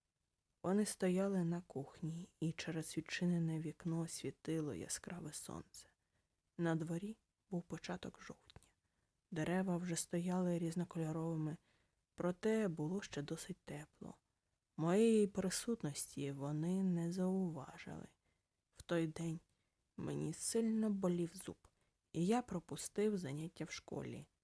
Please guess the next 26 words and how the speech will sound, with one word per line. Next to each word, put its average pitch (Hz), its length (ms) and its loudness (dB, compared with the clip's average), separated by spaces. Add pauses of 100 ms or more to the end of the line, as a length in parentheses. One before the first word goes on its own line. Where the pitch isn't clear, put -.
(420)
Краєм 220 460 0
ока 247 300 -4
я 185 220 -4
побачив 196 600 -6
самого 202 480 -2
себе 196 360 -6
в 160 100 -8
ті - 300 -12
роки, - 360 -2
котрий 170 440 -6
сидів 180 400 0
на 170 160 2
дивані 175 580 0
і 170 40 2
намагався 170 640 -2
читати 185 480 -8
книгу. 139 500 -12 (1120)
Хоча - 340 -6
всю - 460 -6
мою 170 380 0
увагу 180 640 -2
тоді 165 500 -6 (580)
поглинула 175 680 0 (840)
розмова 196 460 4
батьків. - 600 -6 (1120)
Мій 190 340 4